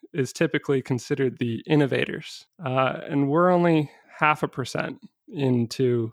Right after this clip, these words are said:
our, um, our bell curve. So we're still in the first quarter of the first category of Bitcoin adoption. The, the, the, the freaks at the extreme edge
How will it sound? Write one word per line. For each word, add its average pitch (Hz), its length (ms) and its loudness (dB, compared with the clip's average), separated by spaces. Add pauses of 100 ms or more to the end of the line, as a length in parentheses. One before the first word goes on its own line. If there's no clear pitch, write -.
our, 123 500 2
um, 120 480 -2 (100)
our 165 120 -8
bell 127 240 2
curve. 120 600 -2
So - 140 -4
we're 175 140 2
still 175 460 2
in 139 320 0
the 147 100 0
first - 400 -2
quarter 151 560 0 (140)
of 135 360 -2 (120)
the 143 100 0
first - 460 -6
category 120 760 -2 (120)
of 131 140 -2
Bitcoin 135 320 0
adoption. 117 460 -2
The, 127 220 -2
the, 135 260 -2 (100)
the, 147 280 -2
the 135 120 -2
freaks - 680 -2
at 143 180 0
the 139 100 2
extreme 147 460 0
edge 131 520 -2